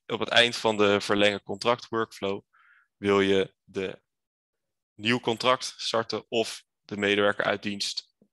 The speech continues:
En dat is dan een of beslissing. En stel je voor bij het aannemen van de sollicitant,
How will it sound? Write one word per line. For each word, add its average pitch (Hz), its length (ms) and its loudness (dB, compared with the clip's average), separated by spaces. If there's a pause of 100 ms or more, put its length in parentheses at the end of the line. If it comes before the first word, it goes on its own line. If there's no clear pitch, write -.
(240)
En 104 100 -10
dat 101 140 -2
is - 80 -2
dan 95 140 -4
een 95 160 -10
of - 260 -2
beslissing. - 880 -6
En - 180 -18
stel 101 200 -2
je 98 100 -4
voor 101 180 -4
bij 95 120 -2
het - 180 -6
aannemen 110 520 0
van 101 140 -2
de 101 60 -6
sollicitant, 107 800 -2